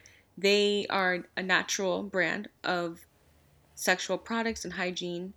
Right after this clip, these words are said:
products as well that are sustainable. And they are rid of irritants and chemicals that lead to this lowering of the P H. Or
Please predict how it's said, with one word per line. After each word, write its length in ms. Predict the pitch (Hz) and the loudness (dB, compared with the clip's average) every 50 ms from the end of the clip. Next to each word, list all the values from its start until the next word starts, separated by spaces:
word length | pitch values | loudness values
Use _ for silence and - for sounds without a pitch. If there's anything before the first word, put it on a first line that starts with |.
| _ _ _ | _ _ _
products 380 | - 185 175 175 175 180 - 185 | -4 -4 -2 -2 -4 -6 -6 -8
as 140 | 175 175 190 | -8 -6 -4
well 180 | 202 - 240 240 | -2 -2 -2 -2
that 120 | 220 180 | -2 -2
are 80 | 180 175 | -2 -4
sustainable. 720 | - - 170 - - - 165 165 165 160 165 180 196 214 - _ _ _ _ _ _ _ _ _ _ _ _ _ _ | -4 -4 -6 -4 -2 -2 -2 -2 -2 -4 -6 -8 -8 -10 -12 _ _ _ _ _ _ _ _ _ _ _ _ _ _
And 340 | - 185 185 180 185 185 180 | -4 -2 0 0 0 -2 0
they 260 | 180 185 185 208 214 - | 2 4 4 4 4 2
are 180 | - 196 190 | 2 0 0
rid 220 | 180 180 190 185 185 | 0 0 0 2 2
of 140 | 185 180 - _ | 0 -2 -4 _
irritants 600 | - 196 196 190 185 - - 180 156 160 165 - | 0 2 4 2 2 0 -4 -6 -6 -8 -8 -8
and 160 | - - 170 | -8 -8 -8
chemicals 800 | 165 - 185 180 185 180 180 - - 147 117 110 175 180 - - | -4 -4 -4 -2 -2 -4 -6 -6 -6 -4 -4 -4 -6 -8 -8 -4
that 340 | - 170 165 160 160 - - - - _ | 0 0 2 2 0 -2 -4 -10 -14 _
lead 340 | 165 175 170 180 180 180 165 | -10 -4 -2 0 0 0 0
to 140 | 170 - 170 | 0 -2 -2
this 460 | 165 170 160 160 160 - - - - - - - _ _ _ _ _ _ _ _ _ _ - | 2 2 2 2 0 -4 -6 -8 -10 -14 -20 -20 _ _ _ _ _ _ _ _ _ _ -10
lowering 480 | - 180 185 185 185 185 175 170 175 | -4 2 4 6 6 8 6 6 4
of 100 | 165 160 | 2 2
the 60 | 156 156 | 0 -2
P 340 | 160 - - - 165 165 | -4 -4 -6 0 4 4
H. 320 | 156 156 156 - - - - - _ _ _ _ _ _ | 4 4 2 -2 -4 -6 -8 -14 _ _ _ _ _ _
Or 300 | - 185 196 196 147 - | 2 4 6 6 4 2